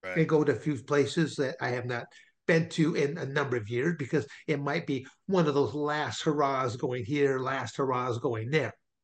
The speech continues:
Speaker 1: And where would that be, Mister Severn?
Speaker 2: Well, again, I, I still like to go to, like, for example, like, going to Australia one more time.
Speaker 1: Yeah.
Speaker 2: I really enjoyed that, but even more, uh, you know, 'cause I, I, I've got, well, again, a couple of people I bet were,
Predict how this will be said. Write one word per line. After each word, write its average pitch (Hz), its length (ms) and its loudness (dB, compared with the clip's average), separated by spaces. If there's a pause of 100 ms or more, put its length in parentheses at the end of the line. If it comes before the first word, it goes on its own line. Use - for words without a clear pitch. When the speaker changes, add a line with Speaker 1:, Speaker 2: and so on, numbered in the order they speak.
(140)
Speaker 1:
And 117 100 -6
where 143 140 6
would 131 160 4
that 120 180 6
be, 101 180 0
Mister 87 340 -8
Severn? 120 360 -6 (500)
Speaker 2:
Well, 320 140 0
again, 269 240 4
I, 226 160 6 (120)
I 220 100 2
still 220 260 8
like 175 180 4
to 185 60 -2
go 165 160 4
to, 170 140 2
like, 143 200 0 (320)
for 175 60 2
example, 180 320 2
like, 170 100 2
going 175 240 2
to - 160 -6
Australia 143 640 0 (100)
one 135 200 -4
more 120 100 -2
time. 127 440 -6 (480)
Speaker 1:
Yeah. 147 60 2
Speaker 2:
I 160 40 4
really 165 160 8
enjoyed 147 380 4
that, 160 200 0
but 139 120 -2
even 131 220 0
more, 151 460 0 (540)
uh, 131 580 -2 (160)
you 202 120 4
know, 175 160 4
'cause 156 360 -4
I, 98 140 -4 (200)
I, - 220 -2
I've 156 120 -2
got, 196 240 2
well, 175 100 2
again, 170 280 2
a 185 60 -14
couple 180 300 0
of - 60 -14 (200)
people 170 240 2
I 156 60 0
bet 156 240 2
were, 151 240 2